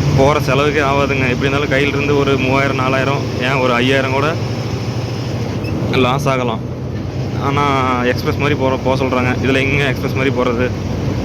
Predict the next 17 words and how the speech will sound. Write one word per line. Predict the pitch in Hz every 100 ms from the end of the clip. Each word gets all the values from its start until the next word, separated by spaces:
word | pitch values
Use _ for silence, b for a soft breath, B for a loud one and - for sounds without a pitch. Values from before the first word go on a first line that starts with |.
| - -
போனோம்னா | 139 143 139 147 170 - - - - - 127 131 120 - -
மொத்தமும் | - 131 127 156 151
முடிஞ்சு | 143 135
போயிருங்க. | 135 139 131 131 - - - -
எப்படி | 127 127
இருந்தாலும் | 139 143 143
கையில | 135 143
இருந்து | 139 143
ஒரு | 135
பத்தாயிரம் | 123 123 131 135
ரூபாய் | 131
போற | 131 127
மாதிரி | 127
ஆயிரும். | 127 127
அழுத்தி | 120 120
பிடிச்சு | 123 120 123 123
போனோம்னா, | 123 120